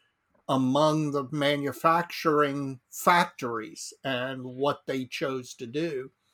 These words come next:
And it seems like suddenly we're in the year of the T thirty-four.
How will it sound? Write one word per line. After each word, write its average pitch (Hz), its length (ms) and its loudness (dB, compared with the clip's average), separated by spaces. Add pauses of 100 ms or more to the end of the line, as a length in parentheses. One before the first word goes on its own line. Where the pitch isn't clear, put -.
(460)
And 135 320 -2
it 135 140 -8
seems 170 480 0
like 147 360 2
suddenly 147 760 0
we're 151 440 2
in 151 200 -2
the 139 100 -8
year 165 380 2
of 135 160 -2
the 143 80 -10
T 143 260 -8
thirty-four. 143 920 -4